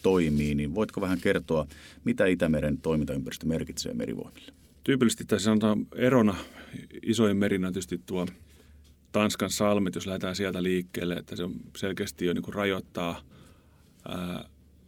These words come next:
Speaker 2: sitä, kuka täällä liikkuu ja se, että tiedetäänkö me, kuka täällä liikkuu. Eli kapeikot on, sanotaan, tämmönen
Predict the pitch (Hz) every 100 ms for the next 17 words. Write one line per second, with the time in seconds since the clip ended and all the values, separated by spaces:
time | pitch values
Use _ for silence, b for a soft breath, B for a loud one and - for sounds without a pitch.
0 | - - 101 101 104 107 95 90 87 -
1 | - - - 73 98 90 - - 71 -
2 | - - - 85 - - 92 90 - -
3 | _ _ 117 107 95 87 82 - - 92
4 | 90 90 82 85 78 - - - b b
5 | b b b b b b b _ _ -
6 | 107 - - 113 - 104 92 90 - -
7 | 95 90 90 85 85